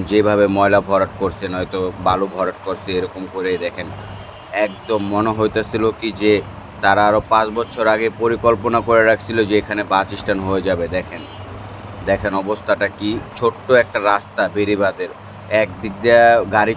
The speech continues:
চললে আরেক দিক দিয়ে যাইতে পারতেছে না, সেইখানেই নদী দখল বাস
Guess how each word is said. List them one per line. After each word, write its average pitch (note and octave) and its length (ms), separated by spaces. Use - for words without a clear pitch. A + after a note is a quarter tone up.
চললে A#2+ 300
আরেক A2+ 220
দিক G#2 180
দিয়ে B2+ 180
যাইতে A2 300
পারতেছে A2+ 400
না, F2+ 60
সেইখানেই B2+ 640
নদী A#2 200
দখল B2+ 280
বাস G2 180